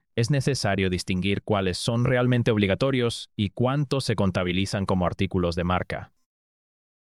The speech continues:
Ámbito de aplicación y fecha de entrada en vigor que deben comprobarse primero. Estas normas no se refieren a todo el Reino Unido, sino al sistema escolar correspondiente de Inglaterra. Scotland,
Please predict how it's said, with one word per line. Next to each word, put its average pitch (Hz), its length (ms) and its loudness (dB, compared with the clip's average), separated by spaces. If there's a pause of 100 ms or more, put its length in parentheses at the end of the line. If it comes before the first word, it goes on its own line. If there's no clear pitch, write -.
(160)
Ámbito 135 380 2
de 123 80 6
aplicación 107 560 2
y 98 60 4
fecha 110 320 2
de 98 80 4
entrada 101 480 2
en 95 100 0
vigor 101 400 0
que 98 140 0
deben 104 240 2
comprobarse 98 580 2
primero. 95 520 0
Estas 95 340 -2
normas 117 420 0
no 104 160 2
se 113 160 -2
refieren 117 560 0
a 90 80 0
todo 90 240 2
el 85 80 0
Reino 87 240 0
Unido, 98 420 0 (300)
sino 95 240 -2
al 90 80 -2
sistema 101 580 -2
escolar 101 480 0
correspondiente 92 720 0
de 90 60 2
Inglaterra. 85 680 -4 (1200)
Scotland, 82 640 -2